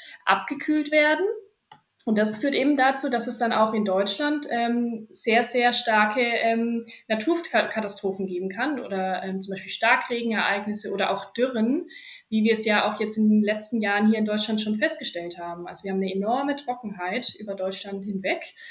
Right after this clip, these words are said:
ähm, und an ma-, manchen Stellen in Deutschland ist es eben auch schon, schon eine richtige Dürre und das, ähm, hat ja totale, äh, Auswirkungen auf unsere Landwirtschaft zum Beispiel.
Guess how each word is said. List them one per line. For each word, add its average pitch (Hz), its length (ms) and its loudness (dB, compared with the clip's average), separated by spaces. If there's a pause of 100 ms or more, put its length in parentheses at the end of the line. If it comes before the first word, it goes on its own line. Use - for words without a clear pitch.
(240)
ähm, 208 220 -2
und 202 160 -2
an 196 100 0
ma-, 190 320 0
manchen 196 400 0
Stellen 233 380 0
in 226 40 -2
Deutschland 214 320 0
ist - 180 -8
es - 100 -10
eben 214 260 -2
auch 202 160 -6
schon, 214 400 4
schon 214 220 -2
eine 208 180 -2
richtige 220 340 -6
Dürre 175 480 0
und 175 140 -16
das, - 240 -6
ähm, 190 140 -4
hat 190 100 -4
ja 190 60 -6
totale, 202 380 2
äh, 190 280 -2
Auswirkungen 202 640 -2
auf 180 160 -8
unsere 180 220 -8
Landwirtschaft - 500 -4
zum - 120 -12
Beispiel. - 340 -16